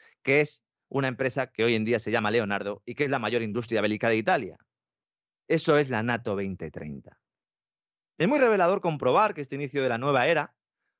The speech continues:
lo fecha, lo establece la Secretaría General de la otan en diciembre de dos mil diecinueve, que es cuando se inicia la elaboración de esta estrategia para el control global. Qué casualidad, ¿verdad?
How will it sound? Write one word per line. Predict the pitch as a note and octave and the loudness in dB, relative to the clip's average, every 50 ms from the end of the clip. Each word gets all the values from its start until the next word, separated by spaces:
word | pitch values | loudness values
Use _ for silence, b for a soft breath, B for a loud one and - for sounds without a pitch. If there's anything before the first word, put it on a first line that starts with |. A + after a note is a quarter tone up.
| _ _ | _ _
lo | - A2 G#2+ | -6 -6 -4
fecha, | - F3 F#3+ F3 - E3 D#3 E3 - - | -2 -2 -4 -2 -4 -4 -4 -6 -6 -12
lo | - - | -12 -12
establece | G#2+ - - A2+ A#2 C3+ D#3 D3+ F3 E3 | -10 -4 -4 -2 0 0 0 0 0 0
la | D3+ | 0
Secretaría | - - B2 G#2+ A#2+ A2 A2 A#2+ C3+ C#3 | 0 -2 -2 0 2 2 2 2 2 0
General | C#3+ C#3 C3+ C#3 C#3+ C3 | 0 0 0 0 2 2
de | B2 | 2
la | A2+ B2 | 2 2
otan | C3+ C3 C3+ C3 - - | 2 0 -2 -6 -6 -6
en | - B2+ B2 | -8 -6 -6
diciembre | A#2 A2+ - D3 D#3 E3+ E3 E3 D3+ | -6 -6 -4 -4 -2 -2 0 0 0
de | C3 | 0
dos | A#2+ A2 G#2+ | -2 -2 -2
mil | C3 D3 C#3 | -2 0 2
diecinueve, | B2 A2+ G#2+ A2+ C3+ G#3+ C4 F#3 G2 - - _ _ _ _ _ b b b b b _ _ _ _ _ _ _ _ _ _ _ _ _ _ _ _ _ _ _ _ _ _ _ _ _ _ | 2 2 2 2 0 0 0 0 -2 -6 -10 _ _ _ _ _ b b b b b _ _ _ _ _ _ _ _ _ _ _ _ _ _ _ _ _ _ _ _ _ _ _ _ _ _
que | - D#3+ | 2 2
es | F#3 F#3 | 2 2
cuando | - B3 A#3+ A3+ G3+ F3+ D3 | 4 2 2 4 4 2 2
se | - - | 2 0
inicia | C#3 C#3 _ _ _ _ _ _ - | -2 -4 _ _ _ _ _ _ -2
la | E3 D3 | 0 0
elaboración | C3 B2+ B2 A#2+ B2 A#2 A2+ D3 D#3 D#3 | 2 2 2 2 0 0 -2 -4 -4 -4
de | D3 | -4
esta | C3 - | -4 -4
estrategia | C3+ C3 - A2+ G2+ B2+ A#2+ A#2+ C3 B2 | -6 -4 -4 -4 -4 -4 -2 -2 -2 0
para | A2+ A2+ A2 | 0 0 -2
el | G#2+ G#2 | -2 -2
control | G2+ G2+ F#2 A2 A#2 G#2+ | -4 -4 -2 -2 -2 0
global. | G2 G2 G2 G#2 G#2 | 0 0 2 2 0
Qué | - A#2 A#2 | 0 -2 -2
casualidad, | D3 C3+ - B2+ G#2+ G2 G#2+ D3 E3+ | -2 -2 -2 -2 -2 -2 0 0 -2
¿verdad? | C3 G#2 G#2 - _ | -2 -4 -6 -8 _